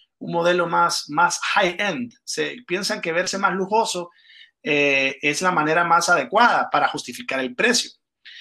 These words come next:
Este fue el primer barbero que ya no cobraba cuarenta, cincuenta ni cien pesos. Ya cortarte el pelo son doscientos cincuenta pesos, eh,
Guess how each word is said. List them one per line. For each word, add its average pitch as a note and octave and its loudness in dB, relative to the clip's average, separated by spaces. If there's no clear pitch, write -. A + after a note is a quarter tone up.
Este - 0
fue A3 4
el B3 -2
primer G3+ 2
barbero G3+ 4
que F#3 -4
ya F3 0
no F#3 0
cobraba F#3 4
cuarenta, F3 -2
cincuenta F#3+ -2
ni D#3 -4
cien D#3+ -4
pesos. D3+ -2
Ya E3 4
cortarte D#3+ -6
el F#3 -8
pelo G3+ -2
son G3 -4
doscientos D3+ -4
cincuenta F#3+ -6
pesos, G#3 -2
eh, B2 -2